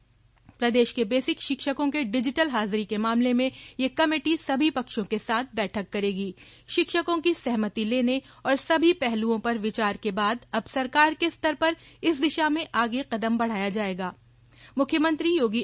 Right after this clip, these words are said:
आदित्यनाथ ने संबंधित अधिकारियों को शिक्षकों की समस्या का हल ढूंढने के निर्देश दिए थे। उन्होंने कहा था कि जिलाधिकारी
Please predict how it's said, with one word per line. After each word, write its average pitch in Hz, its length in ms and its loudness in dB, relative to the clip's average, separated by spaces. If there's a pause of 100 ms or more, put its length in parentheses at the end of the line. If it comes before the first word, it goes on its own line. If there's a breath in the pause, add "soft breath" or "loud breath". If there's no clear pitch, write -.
आदित्यनाथ 220 680 0
ने 262 160 2
संबंधित 311 680 2
अधिकारियों 233 560 0
को 269 200 -2 (240 loud breath)
शिक्षकों 330 500 0
की 320 160 0
समस्या 220 520 -2
का 214 140 -4
हल 214 260 -2
ढूंढने 214 380 0
के 247 140 0
निर्देश 208 460 0
दिए 208 280 -2
थे। 190 140 -2 (520 loud breath)
उन्होंने 233 280 4
कहा 262 260 0
था 277 160 0
कि 277 140 -2
जिलाधिकारी 226 760 -2